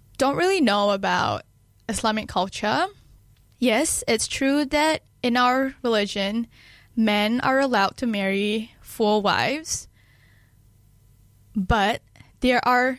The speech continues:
so many criterias and processes that comes with it. So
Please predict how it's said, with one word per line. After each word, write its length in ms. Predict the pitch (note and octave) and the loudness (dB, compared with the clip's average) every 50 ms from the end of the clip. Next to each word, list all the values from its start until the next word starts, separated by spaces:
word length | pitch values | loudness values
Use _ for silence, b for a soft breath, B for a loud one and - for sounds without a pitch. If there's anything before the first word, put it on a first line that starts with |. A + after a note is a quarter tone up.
| - _ - | -10 _ -14
so 320 | - - - D4+ D4 D4+ | -8 -6 0 2 2 4
many 240 | D#4 D4+ C#4+ C#4+ C#4 | 4 4 4 2 2
criterias 1000 | - B3 A3+ A#3 A3+ - A3+ A3 G#3 G3 F#3+ F3+ F#3 G3 A3 G#3+ - - - - b b b b b | 2 0 0 0 0 -2 -2 -2 0 -2 -2 -2 -4 -4 -6 -6 -10 -10 -12 -14 b b b b b
and 400 | - A#3 A3+ A3+ A3+ A3+ A3+ A3+ - - - _ - | -2 0 0 2 2 2 0 -2 -4 -6 -12 _ -6
processes 1300 | - - B3+ C4+ D4 C#4+ - - A#3+ - - - - - - - - - C#4 D#4+ F4 F4 - - - - B B B B B B B B B B B B B B _ - - | 0 2 2 2 2 2 0 -2 -2 -2 -2 -2 -4 -6 -6 -6 -4 -4 -4 -4 -4 -4 -6 -6 -10 -10 B B B B B B B B B B B B B B _ -12 -4
that 220 | - A#3+ A#3+ - - | -2 -2 -2 -2 -2
comes 800 | - - C4 B3 B3 B3+ C4 C4+ C#4+ D4+ D4+ - - - - - B B B B | -2 0 2 2 4 2 2 2 0 0 -2 -4 -4 -6 -8 -10 B B B B
with 200 | B C4+ D#4+ - | B 0 0 0
it. 240 | G#3 - - - - _ _ b b b b | -2 -4 -6 -6 -10 _ _ b b b b
So 320 | b - - - A#3+ A#3 | b -8 -2 0 0 0